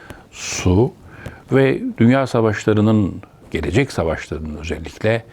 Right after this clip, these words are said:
muhtemel en büyük nedeni yine su kavgasıdır. Su kaynaklarına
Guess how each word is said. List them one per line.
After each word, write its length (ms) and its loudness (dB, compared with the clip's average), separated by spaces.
muhtemel 640 -2
en 220 -10
büyük 360 -12
nedeni 340 -6
yine 420 -2
su 360 -4
kavgasıdır. 920 -8
Su 300 -2
kaynaklarına 920 -4